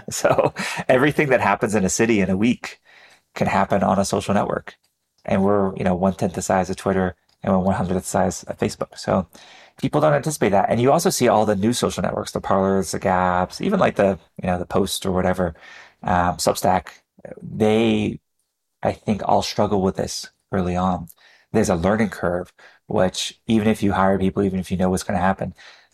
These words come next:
whatever user base you attract is gonna cause new types of problems. So, for example, Tumblr with a younger demographic, a lot of teenagers, maybe, you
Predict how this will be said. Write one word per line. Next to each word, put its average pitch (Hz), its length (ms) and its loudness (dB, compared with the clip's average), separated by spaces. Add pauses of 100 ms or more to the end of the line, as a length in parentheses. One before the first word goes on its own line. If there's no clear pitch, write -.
(100)
whatever - 680 0
user 98 300 0
base 95 260 0
you 92 80 0
attract 90 480 -2
is 98 160 -4
gonna 98 200 0
cause 92 380 -2
new 92 160 0
types 90 360 -4
of - 80 -6
problems. - 480 -6 (520)
So, - 160 -10
for 87 120 0
example, 185 400 0
Tumblr 95 500 0
with 95 280 -2 (140)
a 98 80 0
younger 101 500 2
demographic, 98 840 -2 (360)
a - 40 -2
lot - 40 2
of 98 40 -4
teenagers, 95 1120 -2 (320)
maybe, 131 300 0
you 123 240 2